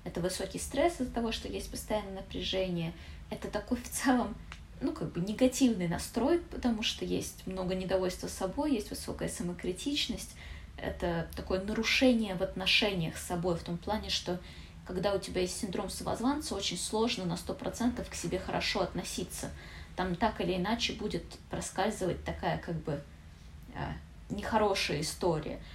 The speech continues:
А когда у нас с самими собой в отношениях есть какой-то разлад, понятно, что это будет на все остальные сферы,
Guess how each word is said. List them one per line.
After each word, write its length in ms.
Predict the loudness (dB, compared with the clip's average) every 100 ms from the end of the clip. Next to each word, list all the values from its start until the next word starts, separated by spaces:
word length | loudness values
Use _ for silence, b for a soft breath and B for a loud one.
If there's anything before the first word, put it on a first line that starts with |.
| B
А 80 | -4
когда 300 | -2 2 2
у 40 |
нас 200 | 2 0
с 360 | -2 -4 -6 -4
самими 280 | -2 -2 -2
собой 380 | -2 0 2 0
в 60 |
отношениях 600 | 0 -2 0 2 0 -2 -4
есть 140 | -6
какой-то 340 | -6 -6 -4
разлад, 460 | -2 0 2 2 2 -2
понятно, 360 | -2 -2 -2
что 160 | -4 -4
это 140 | -4
будет 180 | -4 -2
на 80 | -4
все 160 | -2 -4
остальные 420 | -4 -2 -2 -2
сферы, 440 | -4 -4 -4 -4